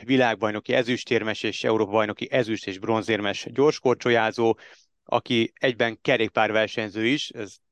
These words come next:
én nagyon érdekesnek tartottam, nyilván erre is majd ki fogunk, ö, térni. Am, elég komoly a táncrended, itt most, ö, edzések között tudtál vállalkozni erre a beszélgetésre, úgyhogy gyorsan bele is vágunk. Ö, igazából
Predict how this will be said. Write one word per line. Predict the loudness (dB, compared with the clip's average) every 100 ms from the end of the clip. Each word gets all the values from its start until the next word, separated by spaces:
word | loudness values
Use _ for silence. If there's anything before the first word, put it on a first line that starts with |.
| _
én | -2 0
nagyon | 0 0
érdekesnek | 2 2 2 0 0 -2
tartottam, | 2 2 0 -2 -2
nyilván | 0 0 0
erre | 0 0
is | -2
majd | -4 -4
ki | -4
fogunk, | -2 -2 -4 0
ö, | 0 0 -2 -12 _
térni. | 2 4 4 0 0 -8 -20 -20 _ -6
Am, | 0 4 6 4 2 -4 -10 _ _ _ -4
elég | 2 2 2
komoly | 0 2
a | 2 0 _
táncrended, | -6 -4 -4 -2 2 2 0
itt | -4 -6 -6
most, | -8 -6 0
ö, |
edzések | 2 2 2 0 0 -2
között | -2 -2 -2 -4 -12
tudtál | -10 -2 0 2
vállalkozni | 4 2 2 -2 -2
erre | -2 0
a |
beszélgetésre, | 2 2 2 2 2 2 0 -2
úgyhogy | -6
gyorsan | -2 -2 -2 0
bele | 2 2
is | 0
vágunk. | 0 0 0 -4 -6
Ö, | -2 0 0
igazából | 0 0 2 2 4 4 4